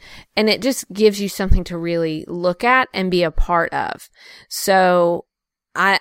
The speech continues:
I think when we come together, that is one of the most important things to be in the room for so that you can be a part of that experience.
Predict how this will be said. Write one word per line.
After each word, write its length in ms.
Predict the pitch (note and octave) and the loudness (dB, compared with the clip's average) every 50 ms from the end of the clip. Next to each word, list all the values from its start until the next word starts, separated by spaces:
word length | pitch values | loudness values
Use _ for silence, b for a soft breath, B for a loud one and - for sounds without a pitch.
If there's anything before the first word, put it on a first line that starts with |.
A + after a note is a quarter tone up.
| - | -2
I 160 | - F#3+ G#3 G#3 | 0 0 0 0
think 300 | - - A3 G#3+ G3 - | -2 -4 -6 -6 -6 -8
when 480 | - G3 G3 F#3 F#3 F3+ F3+ F3+ E3+ | -8 -8 -6 -4 -4 -4 -4 -6 -6
we 140 | F3 F3+ F3 | -6 -8 -8
come 380 | - - - G#3 G3 G3 G3 F3+ | -10 -10 -8 -8 -6 -6 -6 -6
together, 760 | F#3 E3+ D#3+ E3+ E3 E3 E3 D#3+ E3 D#3+ D#3+ D#3 D3+ D#3 _ _ | -6 -6 -4 -4 -2 -2 -2 -4 -4 -6 -6 -6 -8 -10 _ _
that 440 | E3 E3 - F3+ F#3 F#3+ G3+ - - - | -20 -10 -4 0 2 2 2 0 -2 -2
is 420 | F3 F3 E3+ E3+ E3+ E3 E3 - | -2 -2 0 -2 -2 -4 -8 -10
one 200 | E3+ F3+ A3 B3 | -6 -6 -4 -4
of 120 | B3 G3+ | -4 -4
the 60 | G3 F#3+ | -6 -4
most 260 | F3+ F3 F3 - - | -4 -4 -4 -6 -8
important 460 | E3+ E3 - - F#3+ F#3 F3 - - | -12 -10 -6 -4 -4 -4 -4 -4 -6
things 240 | E3+ E3+ E3+ - - | -6 -6 -6 -8 -8
to 80 | - E3 | -10 -6
be 160 | D#3+ F3 E3+ | -4 -4 -4
in 120 | E3+ E3 | -4 -4
the 100 | D#3+ D#3+ | -6 -6
room 260 | D#3 D#3+ E3+ F3 G#3 A3 | -6 -6 -4 -4 -4 -6
for 260 | - - E3+ E3 E3 | -6 -4 -4 -4 -4
so 140 | - - E3 | -4 -6 -6
that 200 | E3 E3 D#3+ - | -6 -6 -6 -4
you 80 | F#3 F3 | -6 -4
can 140 | - E3+ E3 | -2 -2 -2
be 80 | D#3+ | -2
a 60 | D#3+ D#3 | -2 2
part 220 | - E3+ D#3 E3 | 2 2 2 2
of 80 | D3+ - | -2 -2
that 180 | D#3+ E3 D#3+ | -2 -2 -2
experience. 720 | - - - - - E3 E3 E3 D#3+ D#3+ D#3+ - - - - | -4 -8 -16 -10 -6 -4 -2 -2 -2 -4 -6 -8 -12 -16 -20